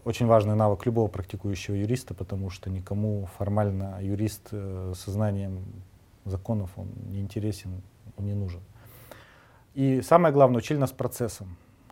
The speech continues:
А, именно как надо им оказывать юридические услуги. Большое спасибо таким терпеливым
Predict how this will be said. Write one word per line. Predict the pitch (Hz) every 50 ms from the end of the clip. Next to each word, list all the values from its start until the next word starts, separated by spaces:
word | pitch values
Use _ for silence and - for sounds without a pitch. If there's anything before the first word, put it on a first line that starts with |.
| - - -
А, | 131 120 110 113 113 110 110 107 107 104 107
именно | 110 113 113 110 107 104
как | - 143 143 139
надо | 131 117 107 104
им | 110 117 117
оказывать | 104 - 110 107 104 107 101 92 -
юридические | 104 101 101 101 110 104 - - - - 107
услуги. | 101 - - 107 95 95 -
Большое | - 123 113 - - 139 117
спасибо | - - - 90 - 123 107
таким | 104 110 - - 120 113
терпеливым | - 127 110 - 139 135 135 131 117 110 98 92 90